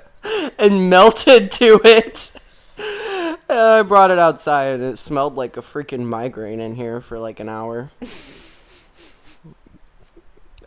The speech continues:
Speaker 2: And I don't think it's safe to use.
Speaker 1: No?
Speaker 2: No. But I also did this with a pot that I think is your pot.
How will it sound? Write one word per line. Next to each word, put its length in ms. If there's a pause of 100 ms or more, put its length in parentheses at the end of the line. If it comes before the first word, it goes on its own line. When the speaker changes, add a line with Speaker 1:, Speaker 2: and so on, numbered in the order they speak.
(140)
Speaker 2:
And 160
I 100
don't 160
think 200
it's 120
safe 300
to 100
use. 380 (680)
Speaker 1:
No? 320 (320)
Speaker 2:
No. 360 (720)
But 200
I 100
also 380
did 280
this 260
with 240
a 60
pot 500
that 140
I 100
think 400
is 160
your 160
pot. 460